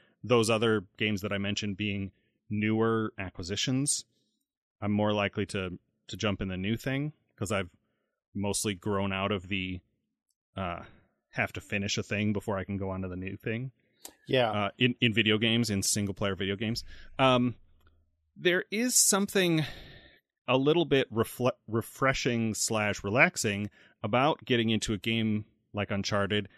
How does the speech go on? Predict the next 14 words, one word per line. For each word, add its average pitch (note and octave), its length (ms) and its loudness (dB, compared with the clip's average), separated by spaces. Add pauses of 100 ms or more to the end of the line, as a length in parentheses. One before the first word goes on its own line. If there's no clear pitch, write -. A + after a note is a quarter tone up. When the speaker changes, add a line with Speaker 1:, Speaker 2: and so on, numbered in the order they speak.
(280)
Speaker 1:
and A#2 180 4
just B2 220 2
experiencing A2+ 640 -2
the F#2+ 60 -4
story. F#2+ 440 -2 (300)
Like, G2+ 160 -4
you G#2 100 -2
get A#2+ 200 0
some F3 120 -2
story A#2 520 0 (420)
and G#2+ 140 -2
it's - 100 -6
interesting, G#2+ 600 -6 (300)
and G2 400 -4